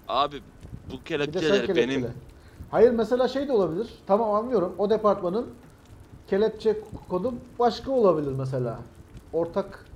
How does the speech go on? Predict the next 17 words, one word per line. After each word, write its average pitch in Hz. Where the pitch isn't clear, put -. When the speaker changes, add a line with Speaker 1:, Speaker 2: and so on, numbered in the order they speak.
Speaker 2:
bir 170
kelepçe 185
kodları 180
olur 135
mesela. 123
Yani, 127
yani 143
ama 156
bütün 214
kelepçe, 156
dünyadaki 156
bütün 202
kelepçelerin 156
aynı 170
anahtara 160
sahip 160
olması, 160